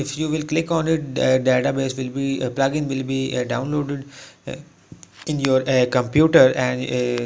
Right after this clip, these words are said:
this will be happened, uh, and your plugin will be downloaded,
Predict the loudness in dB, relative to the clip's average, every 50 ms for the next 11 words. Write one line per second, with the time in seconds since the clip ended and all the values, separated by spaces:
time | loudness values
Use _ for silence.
0 | -6 -6 -6 -6 -4 -4 -4 -4 -4 -2 -2 -2 -2 -2 -4 -6 -8 -6 -6 -8
1 | -8 -10 -14 _ _ _ _ _ _ _ _ _ _ _ _ _ _ _ _ _
2 | _ _ _ -10 -6 -4 -2 -2 -2 -2 -2 0 2 2 2 0 0 -2 -4 -4
3 | -2 -2 -4 -4 -4 -4 -4 -4 -4 -4 -2 -2 0 0 0 0 0 -2 -4 -6